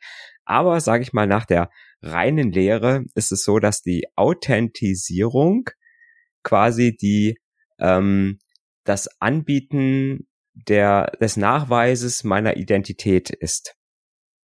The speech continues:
Im Prinzip, ich komme in ein Konzert und habe ein personalisiertes Ticket, äh, dabei und muss dem Einlassmenschen meinen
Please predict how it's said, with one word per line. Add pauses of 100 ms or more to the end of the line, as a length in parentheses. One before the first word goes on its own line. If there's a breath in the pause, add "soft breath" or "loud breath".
(140)
Im
Prinzip,
ich
komme
in
ein (360)
Konzert (240)
und
habe
ein
personalisiertes (140)
Ticket,
äh,
dabei (360 loud breath)
und (100)
muss
dem
Einlassmenschen
meinen